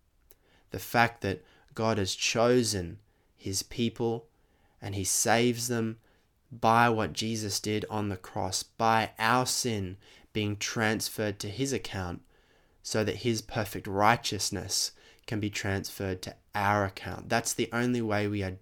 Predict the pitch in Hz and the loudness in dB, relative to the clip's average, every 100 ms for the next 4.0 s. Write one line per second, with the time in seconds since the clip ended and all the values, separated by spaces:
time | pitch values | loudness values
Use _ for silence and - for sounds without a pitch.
0 | - 113 104 - 101 - 92 87 87 - | -6 -2 0 -2 -6 -8 -8 -6 -6 -4
1 | 117 117 120 117 107 104 104 95 92 - | -2 0 0 0 -2 -2 -2 -4 -4 -8
2 | - - - 107 107 110 110 104 104 104 | -20 -20 -8 -2 2 4 2 0 0 4
3 | 101 - 117 90 - - 101 90 87 | 4 0 -6 -10 -8 -2 -2 -2 -6